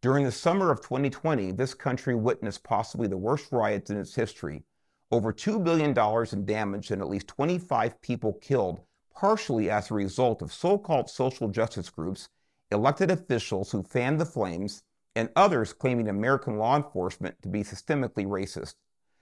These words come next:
That lie and slander against law enforcement is the subject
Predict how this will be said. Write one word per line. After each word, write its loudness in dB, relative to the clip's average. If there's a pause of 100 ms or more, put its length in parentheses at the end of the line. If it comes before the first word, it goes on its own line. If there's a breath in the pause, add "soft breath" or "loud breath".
(140 soft breath)
That 4
lie 2
and 2
slander 0
against -2
law 2
enforcement -4
is -4
the -4
subject 0